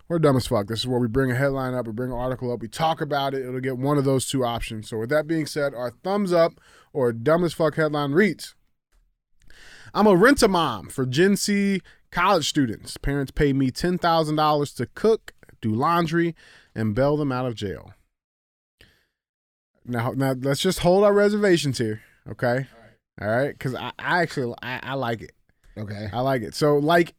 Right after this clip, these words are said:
Speaker 1: uh, this is a New York Post article reading. Like any good mom,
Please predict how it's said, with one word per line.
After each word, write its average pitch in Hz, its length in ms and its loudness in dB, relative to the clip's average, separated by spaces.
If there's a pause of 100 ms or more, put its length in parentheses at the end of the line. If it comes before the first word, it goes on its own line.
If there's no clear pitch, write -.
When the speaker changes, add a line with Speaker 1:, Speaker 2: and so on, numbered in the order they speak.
Speaker 1:
uh, 165 220 2
this 160 200 -2
is 175 80 -6
a 165 60 0
New 170 80 0
York 165 180 2
Post 160 260 0
article 135 320 -4
reading. 139 360 0 (400)
Like 190 280 4
any 330 280 8
good 320 220 4
mom, 147 500 2